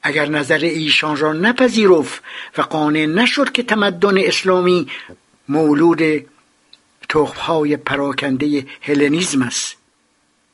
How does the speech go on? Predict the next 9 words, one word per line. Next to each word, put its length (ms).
و 80
پرسید 540
اگر 240
چنین 420
است، 360
پس 140
چرا 400
این 220
بذرها 680